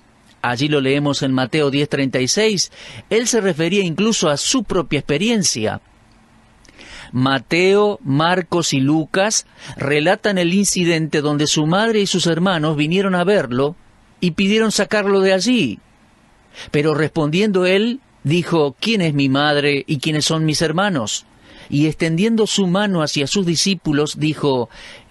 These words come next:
"He aquí mi madre y mis hermanos, porque todo aquel que hace la voluntad de mi Padre que está en los cielos, ese es mi hermano y hermana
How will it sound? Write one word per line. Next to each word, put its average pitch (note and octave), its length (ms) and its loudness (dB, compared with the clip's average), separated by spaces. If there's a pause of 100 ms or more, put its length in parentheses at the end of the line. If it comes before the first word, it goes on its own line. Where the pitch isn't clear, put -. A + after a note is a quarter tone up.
"He D#3 180 2
aquí G3 260 0
mi G3 140 2
madre F#3 360 2
y C#3 80 0
mis D3+ 220 0
hermanos, D#3 600 0 (220)
porque C#3+ 360 0
todo A3+ 260 0
aquel F#3 260 0
que D3+ 180 0
hace F#3 320 0
la E3+ 120 0
voluntad D#3 460 0
de D#3 100 0
mi D3+ 140 2
Padre D3 380 0
que A#2 100 -2
está E3 200 -2
en F3+ 80 -2
los F#3+ 120 0
cielos, C3+ 560 0 (400)
ese E3 420 2
es D#3+ 200 -2 (120)
mi E3 260 0
hermano C3+ 640 0 (280)
y G3 180 2
hermana C3+ 640 0